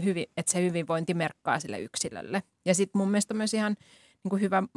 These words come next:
muistaa, että <clears throat> meillä on myös hirveän kulttuurisidonnaisia tapoja, että mitä me pidetään hyväksyttävänä. Et jos meillä olisi siellä turkistarhoilla vaikka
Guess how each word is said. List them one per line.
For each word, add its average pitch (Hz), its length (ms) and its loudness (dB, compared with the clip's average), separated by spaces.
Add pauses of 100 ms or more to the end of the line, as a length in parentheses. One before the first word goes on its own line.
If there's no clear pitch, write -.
muistaa, 185 580 0
että - 320 -2 (280)
<clears throat> 220 300 -2
meillä 180 160 0
on 180 40 4
myös 180 160 2
hirveän 180 400 2
kulttuurisidonnaisia 180 1120 2
tapoja, - 440 -8
että - 140 -6
mitä - 200 -12
me 147 120 -10
pidetään - 540 -6
hyväksyttävänä. 226 960 -2 (360)
Et 185 140 -6
jos 170 200 0
meillä 156 280 0
olisi 175 180 -2
siellä 185 300 2 (880)
turkistarhoilla 185 880 -2
vaikka 175 380 0